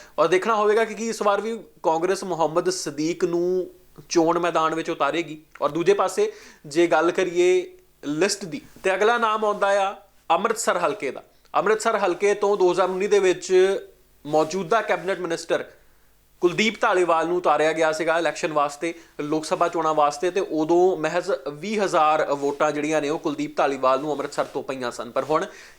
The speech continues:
ਕੈਬਨਿਟ ਮਿਨਿਸਟਰ ਨੇ ਕੁਲਦੀਪ ਧਾਲੀਵਾਲ, ਐਨ ਆਰ ਆਈ ਸੰਬੰਧੀ ਮਹਿਕਮਾ ਜਿਹੜਾ ਉਹਨਾਂ ਦੇ ਕੋਲ ਹੈਗਾ ਆ ਔਰ ਨਾਲ ਦੀ ਨਾਲ ਹੀ, ਅ, ਦੁਬਾਰਾ ਉਹਨਾਂ ਦਾ ਨਾਮ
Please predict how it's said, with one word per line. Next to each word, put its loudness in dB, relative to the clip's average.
ਕੈਬਨਿਟ 0
ਮਿਨਿਸਟਰ -2
ਨੇ -4
ਕੁਲਦੀਪ -2
ਧਾਲੀਵਾਲ, 2
ਐਨ -4
ਆਰ 0
ਆਈ 2
ਸੰਬੰਧੀ -4
ਮਹਿਕਮਾ -2
ਜਿਹੜਾ 0
ਉਹਨਾਂ 0
ਦੇ -2
ਕੋਲ -2
ਹੈਗਾ 2
ਆ 2
ਔਰ 0
ਨਾਲ 2
ਦੀ -2
ਨਾਲ 2
ਹੀ, -4
ਅ, 0
ਦੁਬਾਰਾ 0
ਉਹਨਾਂ -2
ਦਾ 2
ਨਾਮ 0